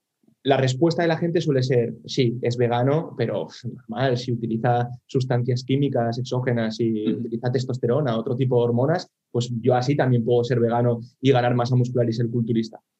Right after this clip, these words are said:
Speaker 1: Entonces, por eso quiero remarcar el hecho de ser culturista natural siendo vegano o siguiendo una dieta vegana, ¿no? Muchas veces, eh, aquí yo suelo cometer el error de, de clasificar a una persona como, "Esta persona es vegana",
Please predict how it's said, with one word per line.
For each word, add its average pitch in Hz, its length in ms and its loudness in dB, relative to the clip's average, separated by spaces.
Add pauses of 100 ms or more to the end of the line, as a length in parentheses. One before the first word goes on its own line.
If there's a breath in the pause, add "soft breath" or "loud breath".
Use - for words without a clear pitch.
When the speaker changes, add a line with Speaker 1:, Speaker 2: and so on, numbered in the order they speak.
Speaker 1:
Entonces, 185 240 2
por 175 120 0
eso 175 100 -2
quiero 165 160 4
remarcar 143 400 0
el 127 80 0
hecho 135 200 2
de 127 100 2
ser 147 340 -2
culturista 143 760 0
natural 135 460 0 (220)
siendo 160 600 0 (580)
vegano 131 500 4
o 123 60 4
siguiendo 143 720 2 (180)
una 139 180 2
dieta 131 220 2
vegana, 113 300 0
¿no? 127 160 0
Muchas 139 300 2
veces, 165 280 2 (360)
eh, 131 380 2 (440)
aquí 139 340 0
yo 147 240 4
suelo 151 240 2
cometer 135 240 0
el 135 80 4
error 135 240 2
de, 123 240 2
de 123 120 0
clasificar 123 360 0
a 135 60 -2
una 135 80 -2
persona 143 240 -2
como, 123 240 2
"Esta 160 240 0
persona 156 260 2
es 135 100 0
vegana", 120 400 2